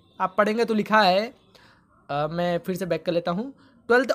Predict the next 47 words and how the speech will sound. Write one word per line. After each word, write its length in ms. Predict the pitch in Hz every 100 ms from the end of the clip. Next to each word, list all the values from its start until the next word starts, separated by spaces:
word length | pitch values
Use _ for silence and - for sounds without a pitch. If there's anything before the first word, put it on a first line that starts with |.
| -
ऑनलाइन 320 | 214 214 226
टेस्ट, 320 | - 214 220
नेक्स्ट 440 | 262 208 214 220 -
टेस्ट 240 | 233 226
है 160 | 226 233
फिजिक्स 540 | 226 185 185 226 233 233
चैप्टर 440 | - 196 - 208
वन 220 | 170 175
का 160 | 202 214
टेस्ट 460 | 220 _ 202 202 214
देने 240 | 170 185
के 100 | 190
लिए 120 | 226
नीचे 380 | 220 190 180 220
रिजल्ट 420 | 185 190 180 185
पर 140 | 175 160
जाएँ। 280 | 135 120 104 _ _ -
तो 40 |
ये 240 | 196 247 254
है, 160 | 269
आपको 360 | 285 196 190 240
पता 220 | 220 220
चल 160 | 240 240
गया 140 | 247
कि 160 | 240 262
फिजिक्स 380 | - 208 233 233
का 120 | 247
है, 140 | 226
चैप्टर 320 | 262 220 202 214
नंबर 240 | 214 214
वन 180 | 175 160
का 140 | 147
है। 200 | 127 107 - _ -
अब 120 | 190 -
टेस्ट 220 | 247 247
देने 220 | 196 233
के 80 | 240
लिए 140 | 277 240 185 202
रिजल्ट 360 | 196 202 247 240
पर 140 | 220
जाए 180 | 175 175
तो 120 | 180
सबसे 320 | 208 202 254 233
नीचे 280 | 202 -
आप 120 | 233 180
जब 160 | 190
जाएंगे 460 | 160 170 202 214